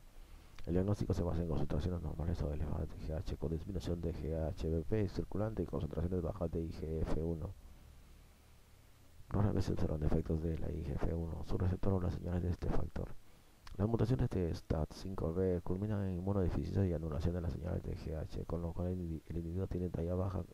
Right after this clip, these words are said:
con concentraciones de G H normales o elevadas y niveles de I G F uno bajos.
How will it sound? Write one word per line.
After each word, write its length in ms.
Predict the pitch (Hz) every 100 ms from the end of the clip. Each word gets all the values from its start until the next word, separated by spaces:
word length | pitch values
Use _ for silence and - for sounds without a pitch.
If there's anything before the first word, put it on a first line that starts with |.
| -
con 180 | - 95
concentraciones 640 | 101 98 90 - 92 90
de 100 | 82
G 140 | 78 80
H 180 | 90
normales 400 | 80 85 85 92
o 60 | 80
elevadas 480 | 78 78 78 85 87
y 60 | 90
niveles 360 | 90 92 98
de 160 | 92 92
I 140 | 87
G 260 | 85 76 82
F 420 | 98 80 82 82
uno 260 | 87 90 92
bajos. 480 | 87 - - -